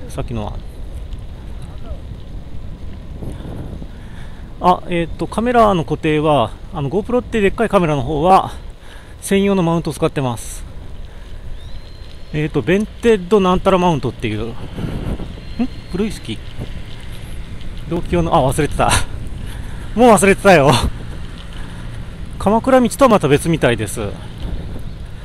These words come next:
あ、今日は、バーナー持ってきてないです、今日も。ん？トンネル。ん？黒デファイさん、コテついたかなって聞こえた。と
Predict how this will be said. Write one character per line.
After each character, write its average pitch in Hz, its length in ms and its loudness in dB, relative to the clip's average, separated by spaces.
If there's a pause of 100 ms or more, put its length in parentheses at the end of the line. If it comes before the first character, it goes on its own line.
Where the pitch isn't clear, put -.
(600)
あ、 190 220 8 (300)
今 226 120 8
日 214 40 8
は、 143 260 8 (520)
バ 196 180 4
ー - 20 6
ナ 170 80 4
ー 156 40 4
持 151 60 2
っ 143 40 0
て 180 100 -2
き - 40 -8
て 139 80 -6
な 123 80 0
い 107 40 0
で 104 80 -2
す、 - 120 -8
今 131 120 4
日 110 60 0
も。 104 180 -4 (2750)
ん？ 247 100 -2 (260)
ト 175 100 -2
ン 175 100 0
ネ 180 100 2
ル。 143 140 2
ん？ - 1700 -6 (320)
黒 190 260 2
デ 190 100 2
フ 170 120 -2
ァ 214 60 6
イ 190 40 2
さ - 160 0
ん、 151 80 2
コ - 140 -2
テ 185 100 4
つ - 140 -2
い 170 40 -4
た 180 80 0
か 156 120 0
な 151 80 2
っ - 40 -2
て 131 100 -6
聞 - 100 -12
こ 131 100 0
え 120 40 -2
た。 98 120 2
と - 60 -4